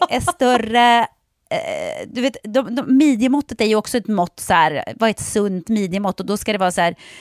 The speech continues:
eh, midja-höftratio eller något sånt, och så ska den ligga på något speciellt. Och jag är ju alltid över det för att jag har ingen midja. Alltså, vad ska jag göra? Min midja är lika stor som min höft. Eh, f-, så för mig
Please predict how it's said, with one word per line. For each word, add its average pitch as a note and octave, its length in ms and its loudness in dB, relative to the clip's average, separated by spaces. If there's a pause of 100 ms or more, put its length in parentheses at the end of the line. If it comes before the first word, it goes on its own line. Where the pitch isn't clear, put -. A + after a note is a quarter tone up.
(140)
eh, - 260 -8 (360)
midja-höftratio G#3 1800 0
eller D#3 160 -2
något D3+ 200 -8
sånt, F#3 320 -6
och F#3 80 -6
så F#3 100 -10
ska F3+ 160 -2
den E3 140 -4
ligga E3 240 -4
på - 120 -8
något C3+ 160 -10
speciellt. - 520 -8 (220)
Och - 160 -10
jag A#3+ 280 0
är D4+ 60 -2
ju B3 220 -2
alltid C4+ 400 0
över E4+ 320 0
det - 160 0
för A3 120 -4
att G3+ 80 -4
jag A#3 80 0
har E3 220 -2 (140)
ingen F3+ 180 -4
midja. C#3+ 460 -6 (120)
Alltså, C4 300 -4
vad C4 220 -2
ska - 140 -8
jag B3+ 60 -2
göra? C4 300 2
Min A#3 140 -2
midja C4 220 -2
är - 20 0
lika B3 160 -6
stor A3 160 -4
som G#3 120 -4
min G3+ 100 -2
höft. - 440 -4 (800)
Eh, F#3+ 340 0
f-, - 500 -8
så C4+ 160 -4
för C4 100 0
mig B3 260 4